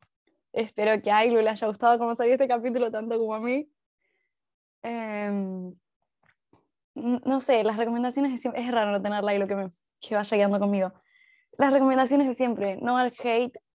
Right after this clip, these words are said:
no importa, eh, si es, si es famoso o no, no merece recibir hate, puede ser muy doloroso para la persona que lo recibe. El otro día, creo que fue, Alando le llegó un mensaje, hablemos seriamente de esto, Ailu no está y me encantaría poder hablarlo con ella, pero no está, y lo vi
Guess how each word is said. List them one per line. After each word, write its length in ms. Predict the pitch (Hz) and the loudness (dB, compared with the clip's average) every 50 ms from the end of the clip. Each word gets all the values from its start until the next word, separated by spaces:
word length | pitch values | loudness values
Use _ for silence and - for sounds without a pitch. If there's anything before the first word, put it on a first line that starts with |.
| - | -10
no 240 | 247 226 220 226 233 | -6 -4 -4 -2 -2
importa, 560 | 240 240 233 233 226 220 220 233 226 214 208 214 - | -2 -2 0 0 0 0 0 0 0 0 0 -2 -8
eh, 520 | - - 202 196 185 185 180 175 175 175 - | -8 -6 -4 -4 -4 -4 -4 -4 -4 -6 -10
si 200 | - - - 226 | -10 0 2 2
es, 240 | 220 220 202 - - | 4 4 0 -2 -2
si 100 | - 208 | -4 -6
es 80 | 208 | -2
famoso 420 | - 214 220 220 226 220 - 247 233 | -2 -2 0 0 -2 -4 -4 -2 -2
o 60 | 220 | 0
no, 360 | 214 202 202 202 208 214 220 | 2 2 2 2 2 2 0
no 300 | 214 202 196 196 196 196 | -2 -4 -4 -2 -2 -2
merece 380 | 190 190 190 190 185 185 - 208 | -2 -2 -2 -2 -2 -4 -4 -4
recibir 360 | 214 208 - 196 196 196 - - | -4 -4 -2 -2 -2 -2 0 2
hate, 280 | 208 196 202 214 - _ _ _ _ - _ | 2 2 2 2 -2 _ _ _ _ -16 _
puede 200 | - 208 202 196 | 2 2 2 2
ser 340 | 202 - 190 190 190 190 - _ _ _ _ _ _ _ _ _ _ _ _ - | 0 -6 -6 -6 -6 -8 -10 _ _ _ _ _ _ _ _ _ _ _ _ 2
muy 120 | 233 269 | 4 6
doloroso 340 | 269 233 214 208 208 220 208 | 6 6 6 4 2 2 2
para 120 | 202 196 | 2 2
la 60 | 190 | 2
persona 260 | 180 175 - 190 190 185 | 0 -2 -6 -6 -4 -4
que 80 | 190 | -2
lo 100 | 185 175 | -4 -4
recibe. 560 | 185 180 170 - 220 226 254 294 320 302 - _ _ _ _ _ _ _ _ - | -4 -6 -4 0 2 4 6 6 4 4 0 _ _ _ _ _ _ _ _ 2
El 240 | 240 240 233 240 247 | 4 4 4 6 4
otro 260 | 247 240 247 254 247 | 4 4 6 4 6
día, 280 | 240 254 262 269 269 | 6 4 4 2 2
creo 180 | 262 262 247 240 | 0 0 -2 -2
que 100 | 233 240 | -2 -4
fue, 400 | 240 - 240 226 226 240 - - - | -4 -2 -2 0 0 0 -4 -4 -4
Alando 380 | 226 226 233 226 226 233 240 | -2 0 0 0 -2 -2 -4
le 80 | 233 226 | -4 -6
llegó 180 | 208 - 226 220 | -6 -8 -10 -8
un 100 | 214 214 | -6 -6
mensaje, 600 | 208 208 202 - 208 202 202 202 - 233 240 - | -6 -6 -4 -4 -4 -4 -4 -2 0 0 0 2
hablemos 300 | - 240 240 254 254 247 | 2 2 2 2 0 -2
seriamente 340 | 233 208 196 196 196 196 214 | -2 -4 -2 -2 -2 -2 -2
de 40 | 247 | -2
esto, 160 | - - - - | 0 -2 2 2
Ailu 160 | 240 240 240 | 2 2 2
no 60 | 226 | -2
está 240 | 214 202 - 214 226 | -4 -4 -2 -2 0
y 40 | 233 | 0
me 60 | 214 | -2
encantaría 340 | 190 175 180 175 175 196 202 | -4 -6 -8 -4 0 0 2
poder 160 | 196 196 185 | 4 4 2
hablarlo 240 | 185 180 185 180 180 | 2 0 -2 -2 -4
con 120 | 180 190 | -6 -6
ella, 180 | 196 - 247 233 | -4 -4 -2 -2
pero 200 | 196 180 165 - _ _ _ _ _ _ _ _ _ _ _ _ _ _ - | -2 -4 -6 -12 _ _ _ _ _ _ _ _ _ _ _ _ _ _ -6
no 80 | 214 | -4
está, 360 | 202 - - 196 175 170 - - | -4 0 0 0 0 0 -2 -2
y 280 | - 208 190 185 175 175 | 0 2 2 2 2 0
lo 200 | 175 190 202 190 | 4 4 4 4
vi 360 | 202 208 214 214 208 202 _ | 4 2 0 0 -2 -4 _